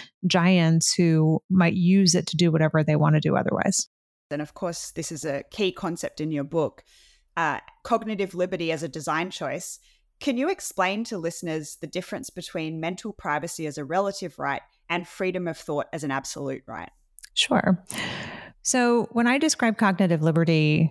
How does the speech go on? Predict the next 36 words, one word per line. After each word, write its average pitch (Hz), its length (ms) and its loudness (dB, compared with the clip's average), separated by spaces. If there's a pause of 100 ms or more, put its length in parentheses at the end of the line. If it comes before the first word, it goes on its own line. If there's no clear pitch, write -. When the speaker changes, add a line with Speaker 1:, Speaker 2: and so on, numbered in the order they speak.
(160)
Speaker 1:
I 202 60 4
think 196 160 4
that 180 100 -8
first 214 220 4
of 190 80 4
all, 165 320 4
it, - 140 0
the 190 80 4
best 202 200 2
way 226 80 4
to 202 80 4
understand 170 400 4
it 160 140 2
is 160 120 4
truly 190 440 4
as 156 160 4
a 151 80 2
framework, - 640 2 (180)
right? 170 320 4
Which 180 200 2
is 165 160 4
to - 80 0
say, 170 520 4 (440)
um, 165 400 4 (280)
it 208 140 4
is 202 160 4
a 180 80 4
fundamental 202 680 4
right 160 340 4
that - 120 0
should 160 240 2
guide 170 400 4
how 165 180 6
we 160 140 4
think 156 240 4
about 147 540 4